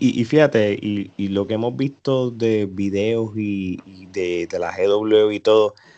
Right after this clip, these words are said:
l-, el rol que l-, ustedes tienen como la división femenina ya es una, es un, eh, están en una buena exposición.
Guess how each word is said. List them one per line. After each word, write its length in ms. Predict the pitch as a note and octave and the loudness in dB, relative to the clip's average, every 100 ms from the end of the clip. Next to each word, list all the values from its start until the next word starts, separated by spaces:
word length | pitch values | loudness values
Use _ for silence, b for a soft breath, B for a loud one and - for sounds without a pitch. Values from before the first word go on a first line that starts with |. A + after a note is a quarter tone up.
| b b _ | b b _
l-, 140 | G#2+ A2 | -4 0
el 200 | G#2 G2+ | 0 2
rol 320 | G2+ G#2 A2 | 2 2 0
que 500 | B2+ B2 A#2+ A#2 A#2 _ _ _ - | 0 2 2 0 -4 _ _ _ -4
l-, 400 | G#2+ G2+ G2+ G2 | 0 2 2 0
ustedes 480 | G#2+ G2+ G#2 G#2 A#2 | -4 -4 0 0 0
tienen 440 | - A#2 A#2+ A2+ | -2 0 0 -2
como 580 | G#2 G#2+ G#2 G2 F#2+ F#2+ - | -2 -2 2 2 0 -4 -6
la 220 | F#2+ F#2 | -2 0
división 400 | F2+ F2+ E2+ F#2 | 0 0 -2 -4
femenina 560 | F#2 A2 G#2+ G#2 G#2+ G#2 | -2 0 0 0 0 0
ya 260 | G2+ G#2+ G#2 | 2 2 0
es 60 | |
una, 380 | G#2+ A2 A2 G#2+ G#2+ G2+ G#2 - | -2 -2 -2 0 0 -2 -4 -6
es 60 | G2 | -6
un, 400 | A2 A#2 A2+ - - | -6 -8 -10 -10 -4
eh, 260 | A2+ A2 - | -2 -2 -6
están 300 | G#2+ - B2 | -8 0 2
en 100 | C3+ | 2
una 200 | B2+ B2+ | 2 2
buena 340 | B2+ B2+ B2+ B2 | 2 0 -2 -4
exposición. 1000 | A2+ - - G#2 - F#2+ - F#2 F2+ | -8 -10 -6 -4 -2 -4 -2 -2 -2